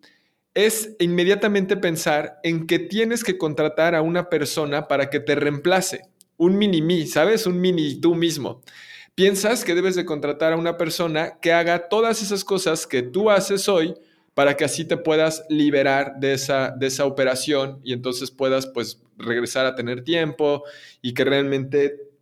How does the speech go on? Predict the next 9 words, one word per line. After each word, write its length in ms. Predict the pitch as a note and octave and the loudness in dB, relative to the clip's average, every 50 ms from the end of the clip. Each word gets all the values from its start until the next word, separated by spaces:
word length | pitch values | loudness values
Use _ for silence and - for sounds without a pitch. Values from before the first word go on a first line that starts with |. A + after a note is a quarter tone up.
| _ _ | _ _
pues, 160 | - B2 A#2+ | -6 -6 -2
tengas 380 | C3+ D3 C#3+ D3 D3 C#3 - - | -2 -4 0 0 -2 -2 -2 -4
un, 260 | C#3 C#3 C#3+ C#3 - _ | -4 -4 -4 -8 -10 _
un 440 | C#3+ C#3 C#3 C#3 C#3 C#3 C#3 C#3 C#3 | -6 -6 -4 -4 -6 -6 -4 -4 -4
emprendimiento 840 | C3+ B2+ C3 B2+ B2 B2 B2+ B2+ B2+ C3+ C#3 C3+ C3+ C3 C#3+ D3 D3 | -4 -2 -2 -2 -2 -2 -2 -4 -4 -2 -4 -4 -4 -2 -2 -2 0
donde 440 | C#3 A#2+ A#2 A#2+ A#2+ A#2+ A#2+ A#2+ A2 | 0 -2 -2 -2 -2 -2 -2 -2 -2
te 140 | - B2 | -4 -8
puedas 300 | A#2+ A#2+ C3+ C3 C3 C3+ | -4 -2 0 0 0 -2
enfocar 460 | C#3 B2 - B2 A#2+ - B2+ C3+ C3 | -6 -6 -8 -8 -4 -2 -2 -2 -2